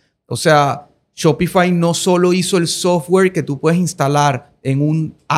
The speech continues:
iPad o en un tablet para usarlo como un punto de venta, sino que sacó todos los dispositivos físicos que pudieras necesitar para montar esa, esa caja física. Entonces,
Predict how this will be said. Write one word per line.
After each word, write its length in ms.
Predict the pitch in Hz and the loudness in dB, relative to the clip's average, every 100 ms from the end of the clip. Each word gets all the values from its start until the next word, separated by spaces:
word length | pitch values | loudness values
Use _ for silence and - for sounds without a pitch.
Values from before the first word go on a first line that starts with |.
| 160 | 0
iPad 400 | 170 - 175 156 | 0 0 0 0
o 60 | 139 | -2
en 60 | |
un 160 | 139 143 | -4 -4
tablet 520 | 156 160 156 147 139 | 0 0 0 -2 -4
para 460 | 147 143 139 127 - | -4 -2 -2 -6 -8
usarlo 640 | 147 - 160 151 165 180 | -8 -2 -2 0 -2 -4
como 240 | 175 147 | -4 -6
un 160 | 143 143 | -6 -6
punto 360 | 156 190 180 190 | -2 0 0 0
de 120 | 170 | 0
venta, 460 | 165 180 170 202 208 - _ | 0 -2 -2 -2 -4 -12 _
sino 260 | - 160 147 | 0 0 2
que 80 | |
sacó 380 | 151 170 - 170 | -2 -4 -4 -4
todos 280 | - 190 202 | 0 4 4
los 200 | 202 170 | 4 2
dispositivos 960 | 156 - - 147 139 131 175 170 175 165 | -2 -2 -4 -4 -6 -6 -4 -2 -2 -4
físicos 560 | 202 185 196 185 190 | -4 -4 -4 -4 -4
que 100 | 190 | -4
pudieras 380 | 156 143 147 170 | -6 -4 -4 -4
necesitar 880 | 170 143 139 - 127 170 185 147 - _ _ - | -6 -8 -10 -12 -8 -4 -4 -4 -16 _ _ -4
para 200 | 151 147 | -2 0
montar 400 | 143 131 143 143 | -2 -2 -2 -2
esa, 320 | 151 165 156 | -2 -4 -4
esa 300 | 151 - 147 _ | -6 -6 -8 _
caja 380 | - 156 143 139 | -2 0 0 -4
física. 580 | - 190 180 127 92 - _ _ _ _ | -2 -4 -4 -8 -10 -14 _ _ _ _
Entonces, 600 | 151 147 175 175 165 | -6 -2 0 0 -4